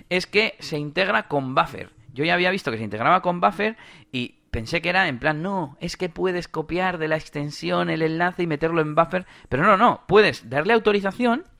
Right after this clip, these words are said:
le das a activar para cada una de las redes sociales que tengas en Buffer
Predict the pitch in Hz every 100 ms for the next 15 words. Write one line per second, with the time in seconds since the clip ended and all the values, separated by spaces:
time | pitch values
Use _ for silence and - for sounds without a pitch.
0 | - _ - - - - 139 139 208 185
1 | - - 123 123 123 117 117 - 131 -
2 | 135 170 156 120 110 110 120 170 143 107
3 | 107 143 147 147 170 165 117 92 123 139
4 | 139 135 170 - 196 -